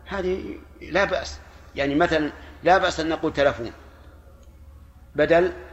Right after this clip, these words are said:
هاتف، صحيح أن هاتف أقرب للغة العربية،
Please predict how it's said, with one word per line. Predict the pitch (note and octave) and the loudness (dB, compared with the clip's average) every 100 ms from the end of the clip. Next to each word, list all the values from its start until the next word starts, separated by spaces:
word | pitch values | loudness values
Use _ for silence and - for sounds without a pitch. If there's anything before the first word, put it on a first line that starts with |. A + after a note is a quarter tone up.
| - - - - - - | -18 -20 -20 -20 -18 -2
هاتف، | D3 D3 - - - - - - - - - | 2 2 0 -12 -16 -20 -20 -20 -20 -20 -12
صحيح | - D#3+ G#3+ F3 | 0 2 2 0
أن | D#3 D3 | 0 2
هاتف | D3+ D#3+ C#3+ B2 | 4 2 2 -2
أقرب | E3 D#3+ D3 C3 | 0 0 -4 -4
للغة | C3 B2 | -4 -2
العربية، | A#2 A2+ G#2+ G2 | -4 -8 -12 -20